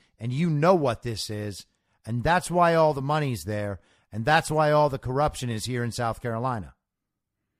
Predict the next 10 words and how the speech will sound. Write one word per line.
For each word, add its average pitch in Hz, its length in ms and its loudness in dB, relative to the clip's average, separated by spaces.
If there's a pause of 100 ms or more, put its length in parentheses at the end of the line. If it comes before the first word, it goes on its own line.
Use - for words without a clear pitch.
(300)
So 82 140 -18
let's 120 260 -4
see 160 100 2
where 151 220 4
it 123 80 -4
goes. 147 500 2 (400)
But 156 140 2
in 160 140 2
the 131 80 -2
meantime, 151 840 0